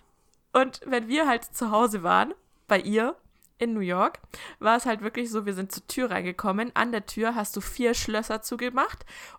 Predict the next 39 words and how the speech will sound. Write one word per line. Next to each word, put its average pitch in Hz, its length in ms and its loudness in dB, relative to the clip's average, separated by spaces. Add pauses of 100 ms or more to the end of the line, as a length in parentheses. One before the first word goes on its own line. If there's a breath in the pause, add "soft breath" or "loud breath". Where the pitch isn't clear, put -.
(120)
und 247 480 4
sie - 180 -4
hat 240 140 -2
uns 208 160 -6 (140)
auch 214 180 6 (560)
explizit 269 600 0
gebeten, 208 540 -6 (300 soft breath)
wenn 220 320 -2
wir 220 260 -4 (220)
die 190 100 -6
Wohnung 196 240 -2
verlassen 233 560 -2
und 208 160 -4
die 202 60 -2
Letzten 202 360 -4
sind, 190 280 -6
die 175 160 -10
gehen, 196 340 -2 (320 soft breath)
wir 202 100 0
möchten 208 440 -2
bitte 196 400 -4 (440)
unsere 185 480 -2
Zimmertür 294 520 0
absperren - 460 0
und 208 260 -6
alle 202 240 4
vier 202 220 -2
Schlösser 208 440 0
ordentlich 185 380 0
absperren, 220 460 -2
weil 196 260 0
wenn 214 220 0
jemand 190 360 -4
durch 180 160 -8
die 185 180 -6
ersten - 380 0
vier 175 180 -6
Schlösser 185 360 -4
durchkommt, 240 760 2